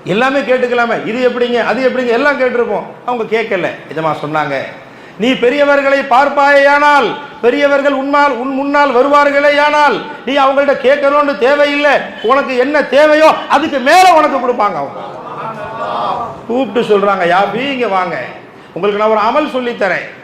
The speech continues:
அதை செய்யுங்க, உங்களுடைய எல்லா துவாவும் கபூல் ஆகும்னு" சொன்னாங்க. அசருக்கு பிறகு, வெள்ளிக்கிழமை என்று அசர் தொழுகைக்கு பிறகு தொழுது அதே இடத்துல உட்கார்ந்து, "யா அல்லாஹு யா ரஹ்மான், யா அல்லாஹு யா ரஹ்மான்" என்று மக்ரிப் வரை நீங்கள் ஓதுங்கள்.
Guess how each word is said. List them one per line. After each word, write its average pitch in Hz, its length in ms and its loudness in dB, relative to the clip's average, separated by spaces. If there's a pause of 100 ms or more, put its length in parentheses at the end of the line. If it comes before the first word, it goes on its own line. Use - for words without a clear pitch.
(260)
அதை 175 200 -2
செய்யுங்க, 254 480 2 (420)
உங்களுடைய 170 320 -4
எல்லா 269 260 2
துவாவும் 285 400 2
கபூல் 220 220 0
ஆகும்னு" 190 280 -2 (100)
சொன்னாங்க. 113 460 -14 (220)
அசருக்கு 233 400 0
பிறகு, 226 540 0 (160)
வெள்ளிக்கிழமை 233 580 0
என்று 233 580 0
அசர் 233 300 0
தொழுகைக்கு 233 420 0
பிறகு 247 300 0
தொழுது 262 220 2
அதே 269 320 2
இடத்துல 269 240 0
உட்கார்ந்து, 196 520 -4 (280)
"யா 185 40 -6
அல்லாஹு 262 600 4
யா 262 240 4
ரஹ்மான், 240 460 0 (280)
யா 214 120 2
அல்லாஹு 262 640 2
யா 262 160 4
ரஹ்மான்" 247 420 0
என்று 254 640 0 (200)
மக்ரிப் 262 600 0
வரை 233 260 2
நீங்கள் 196 300 -4
ஓதுங்கள். 156 600 -2